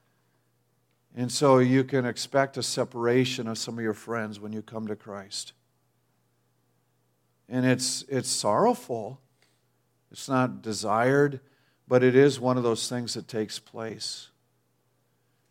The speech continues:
And in this, they're going,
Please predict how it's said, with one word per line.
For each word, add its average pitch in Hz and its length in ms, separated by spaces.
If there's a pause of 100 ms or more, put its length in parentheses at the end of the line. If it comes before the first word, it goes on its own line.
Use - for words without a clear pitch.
(480)
And 143 300
in 131 480
this, 139 540 (640)
they're 127 140
going, 123 540